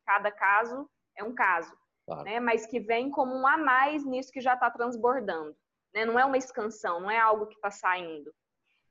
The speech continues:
Speaker 1: Eu fiquei pensando, é, n-, nesse exemplo que a Gleiciane falou, do círculo fechado, eu funciono muito com imagens. E aí me veio a metáfora de um, de um poço, é, que tá transbordando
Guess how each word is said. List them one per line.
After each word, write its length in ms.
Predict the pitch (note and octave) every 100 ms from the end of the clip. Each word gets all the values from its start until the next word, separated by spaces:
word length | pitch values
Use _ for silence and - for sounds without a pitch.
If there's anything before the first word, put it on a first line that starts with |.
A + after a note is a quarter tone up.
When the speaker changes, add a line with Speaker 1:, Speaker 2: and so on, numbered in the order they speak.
| -
Speaker 1:
Eu 80 | G#3
fiquei 180 | A#3+
pensando, 840 | B3 B3 B3 B3 A3+ C4 A3+ F#3+ E3+
é, 200 | - F#3+
n-, 160 | F#3+ F#3+
nesse 220 | G3+ G3 G3+
exemplo 260 | G3 F#3+
que 60 | G3+
a 60 |
Gleiciane 420 | F#3+ F#3+ G3+ F3+ F#3+
falou, 380 | - F3 A3 A#3+
do 120 | F3+
círculo 540 | - - B3+ B3+ G3 G3
fechado, 600 | F3+ - A#3+ A#3 G3 F3+ _ _ _ -
eu 100 | F#3+
funciono 460 | - A3+ - G#3+ A3
muito 260 | A3+ C#4
com 320 | D#4+ C#4 B3 G#3+
imagens. 880 | G#3+ G#3 G#3+ G#3+ F3 E3+ - _ _ _ _
E 80 | G3+
aí 120 | G3+
me 140 | A3+ A#3
veio 220 | G#3+ A3+
a 80 | A3+
metáfora 680 | A3+ A#3 G#3 G#3 G#3 G3
de 140 | F#3+ G3+
um, 400 | G3+ F#3+ F3 F3 _ _ -
de 80 | A3+
um 140 | A#3+
poço, 580 | A#3+ A#3+ F#4 - - B3 _ _ _ _ _ _ _ _ _ _
é, 260 | F3+ F3+ F3
que 140 | G#3
tá 160 | G#3+ G#3+
transbordando 1160 | G#3+ G#3 F#3+ G3 G3 F#3+ G3+ A#3 D4 B3 A3+